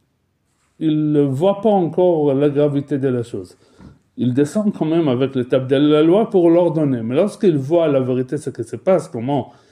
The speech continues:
certaines personnes, c'était à la base des gens qui se convertissent par Moshe, euh,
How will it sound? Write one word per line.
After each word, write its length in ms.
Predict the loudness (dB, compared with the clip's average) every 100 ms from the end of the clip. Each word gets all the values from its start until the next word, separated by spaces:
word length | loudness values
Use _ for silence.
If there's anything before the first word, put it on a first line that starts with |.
| _ _ _ _ _ _ _ _ _ _
certaines 520 | -2 0 2 2 2
personnes, 500 | 0 0 0 0 0
c'était 320 | -2 -2 2
à 80 | 4
la 140 | 2
base 480 | 2 2 2 0 0
des 160 | 0 2
gens 340 | 0 0 -2
qui 160 | -4 -4
se 140 | -4
convertissent 580 | -2 -2 0 -2 -2 -2
par 220 | 0 0
Moshe, 300 | 0 -2 0
euh, 1040 | 0 2 2 0 -4 _ _ -10 -4 -2